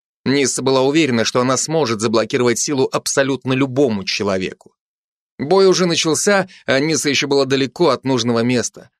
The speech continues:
Она могла лишь слышать грохот и ощущать чудовищные колебания силы. Столкнулись настоящие монстры, способные уничтожить этот мир.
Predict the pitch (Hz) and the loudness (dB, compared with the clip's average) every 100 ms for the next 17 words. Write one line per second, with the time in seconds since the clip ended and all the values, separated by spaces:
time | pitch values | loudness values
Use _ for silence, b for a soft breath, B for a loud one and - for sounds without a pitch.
0 | _ _ 117 123 127 139 139 127 - 165 | _ _ -2 0 2 2 0 -2 -2 -2
1 | 156 139 123 151 175 139 123 b b 139 | 0 -2 -2 2 2 0 -6 b b 0
2 | 123 123 - 160 - 185 147 180 156 - | 2 0 0 -2 0 -2 0 0 0 -2
3 | 147 135 147 131 127 131 123 117 110 - | -2 -2 -2 -2 0 0 0 -2 -2 -6
4 | 120 71 - _ _ _ _ - - 147 | -6 -8 -14 _ _ _ _ -14 -2 0
5 | 156 190 214 214 180 - 156 170 - 175 | 0 2 2 4 2 0 -2 -2 0 0
6 | 165 156 135 - 139 139 147 113 - 117 | 2 2 0 -2 -4 -2 -2 -2 -4 -6
7 | 101 - 107 127 120 120 123 - - 135 | -4 -4 -2 0 2 2 0 0 0 0
8 | 120 - 143 123 120 - 120 - | -2 -4 -4 -2 -2 0 -2 -2